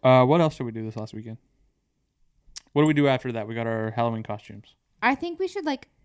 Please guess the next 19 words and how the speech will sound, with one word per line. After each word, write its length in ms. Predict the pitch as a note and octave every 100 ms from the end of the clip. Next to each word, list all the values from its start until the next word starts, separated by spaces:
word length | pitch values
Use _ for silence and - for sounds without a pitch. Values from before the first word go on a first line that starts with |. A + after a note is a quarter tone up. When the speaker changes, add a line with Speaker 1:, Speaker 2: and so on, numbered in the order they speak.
| _ _ _ _ _ _ _ _ _ _ _ _
Speaker 2:
honestly, 400 | - B3+ F4+ G4
like, 260 | F#4 D4+ -
the 100 | A3
weekends, 600 | G3+ G3+ A#3 B3 C4 B3+
the, 80 | A#3
a 240 | G3 -
few, 320 | G#3 A3+ A#3 A#3
the 160 | G#3+ G3
last 360 | F#3 F#3+ -
few 120 | C#4
weekends 280 | G#3+ F#3 G#3
of 60 | G3+
this 100 | F#3+
month 200 | F#3 F#3
are, 60 |
like, 180 | F3 E3
such 760 | - - - - C#3+ G2+ D2 -
old 220 | - D#3+
news. 840 | - C3+ E3 C4 G4+ - - - _